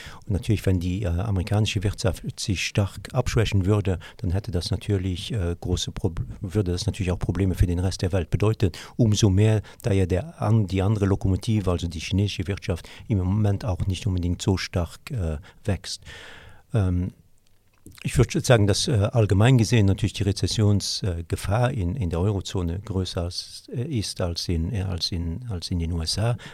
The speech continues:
wegen not-, äh, vor allem wegen der, äh, Problematik bei, bei den Rohstoffen. Und dann allgemein gesehen, glaub ich, äh, für uns als Anleger,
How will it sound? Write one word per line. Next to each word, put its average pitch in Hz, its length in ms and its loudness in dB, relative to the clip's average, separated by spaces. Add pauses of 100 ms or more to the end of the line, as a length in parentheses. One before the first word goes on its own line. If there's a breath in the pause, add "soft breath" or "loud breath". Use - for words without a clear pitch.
wegen 101 460 2
not-, 104 260 2
äh, 117 100 2
vor 95 220 0
allem 104 260 2
wegen 95 200 0
der, 85 160 0 (100)
äh, 85 180 0
Problematik 90 600 -2
bei, 85 240 -2 (320 loud breath)
bei 98 100 0
den 82 140 0
Rohstoffen. 98 560 0 (380 loud breath)
Und 110 160 4
dann 131 160 8
allgemein 117 440 6
gesehen, 110 300 6
glaub 101 240 4
ich, 95 220 0
äh, 92 180 4
für - 160 2
uns 98 140 4
als - 180 2
Anleger, 104 540 4